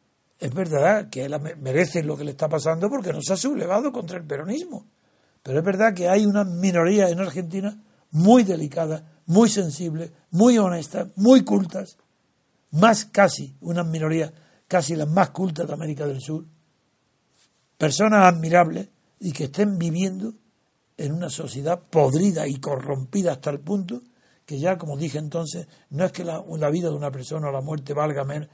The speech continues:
igual que en México, como está ahora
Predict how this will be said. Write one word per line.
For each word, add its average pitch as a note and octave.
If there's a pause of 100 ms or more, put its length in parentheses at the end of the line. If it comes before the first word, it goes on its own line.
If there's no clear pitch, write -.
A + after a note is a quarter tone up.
(120)
igual D#3
que C#3+
en C#3
México, D3 (1160)
como B2
está - (140)
ahora C#3+